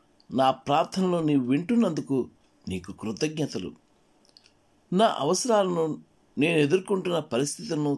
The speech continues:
తెలుసుకొని నాకు సహాయం చేస్తున్నందుకు నీకు కృతజ్ఞతలు. తండ్రి, నీవే నాకు ఆధారం. నాకు శక్తిని అనుగ్రహించి నీ ఆజ్ఞలకు అనుగుణంగా నేను జీవించడానికి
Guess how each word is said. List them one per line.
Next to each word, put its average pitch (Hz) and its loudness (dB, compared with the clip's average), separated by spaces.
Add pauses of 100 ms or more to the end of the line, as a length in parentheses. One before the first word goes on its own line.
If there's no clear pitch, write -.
(120)
తెలుసుకొని 139 -4 (640)
నాకు 151 2
సహాయం 180 0 (100)
చేస్తున్నందుకు 131 -2 (460)
నీకు 113 0
కృతజ్ఞతలు. 104 -6 (1000)
తండ్రి, 160 0 (420)
నీవే 208 2
నాకు 180 2
ఆధారం. 117 0 (680)
నాకు 131 0
శక్తిని 185 0
అనుగ్రహించి 143 0 (640)
నీ 185 2 (120)
ఆజ్ఞలకు 185 0
అనుగుణంగా 180 2
నేను 156 0
జీవించడానికి 127 -2